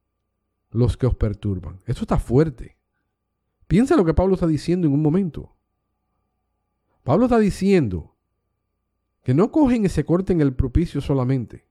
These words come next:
No, no, no, no, no. Que cogen y se lo corten completamente.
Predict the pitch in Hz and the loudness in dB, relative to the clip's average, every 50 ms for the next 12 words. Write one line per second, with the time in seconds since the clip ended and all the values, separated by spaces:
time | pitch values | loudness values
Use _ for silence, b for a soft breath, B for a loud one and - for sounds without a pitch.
0 | _ _ _ - - 127 170 190 208 202 202 196 190 190 185 170 143 117 - 123 | _ _ _ -8 -2 0 2 2 2 2 2 2 2 2 0 0 0 -2 -2 -4
1 | 120 - - 190 226 262 294 285 269 170 - 185 - 127 - - 156 185 214 220 | -4 0 0 0 0 0 0 -2 -2 -2 0 0 0 0 0 0 -2 -2 -2 -4
2 | 208 185 160 127 107 156 175 170 160 151 165 165 123 - - - _ | -2 0 0 0 0 -2 -2 -2 -2 0 0 -2 -2 -4 -10 -20 _